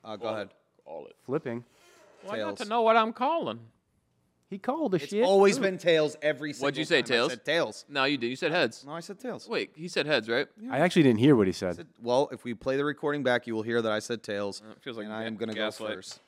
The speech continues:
Speaker 3: Okay. Zach goes first.
Speaker 2: Can you take multiple versions? You know what I mean? Like
Speaker 1: No.
Speaker 2: some. Mm.
Speaker 1: Um, I don't know, Mister B. I'll let you make that call.
Speaker 2: All right.
Speaker 1: I don't know. Sometimes
Speaker 3: I'll,
Speaker 1: I just
Speaker 3: you
Speaker 1: get
Speaker 3: know,
Speaker 1: a
Speaker 3: I'm gonna allow as long as you
Speaker 1: That's
Speaker 3: know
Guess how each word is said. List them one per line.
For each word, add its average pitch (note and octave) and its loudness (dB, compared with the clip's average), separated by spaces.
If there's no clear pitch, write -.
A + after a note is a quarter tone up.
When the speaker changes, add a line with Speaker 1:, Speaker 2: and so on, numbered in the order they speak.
Speaker 3:
Okay. E3 -10
Zach C3 -4
goes D#3 -4
first. E3 -6
Speaker 2:
Can G3+ -4
you C4+ 0
take D4 -2
multiple F#3+ 4
versions? D#3 2
You E3+ -4
know G3 2
what G3 4
I G3 2
mean? G3 0
Like A#2+ -6
Speaker 1:
No. A#2+ -2
Speaker 2:
some. D3 -6
Mm. F#2 -16
Speaker 1:
Um, G#3+ 0
I B3 2
don't D4 4
know, F3+ 0
Mister E3+ -14
B. F3 2
I'll D3 8
let D3+ 4
you D#3 -2
make C#3+ -2
that B2 -2
call. G#2 -10
Speaker 2:
All A#2 -10
right. A2 -6
Speaker 1:
I C#3 -4
don't D#3 -4
know. C#3 -2
Sometimes - -12
Speaker 3:
I'll, B3 10
Speaker 1:
I A3+ -2
just - -8
Speaker 3:
you F3+ 0
Speaker 1:
get G3 8
Speaker 3:
know, G3+ 10
Speaker 1:
a - -6
Speaker 3:
I'm G3 10
gonna A3+ 10
allow F#3 12
as D3 8
long E3 6
as D#3+ 4
you E3 4
Speaker 1:
That's D#3+ 2
Speaker 3:
know D3 6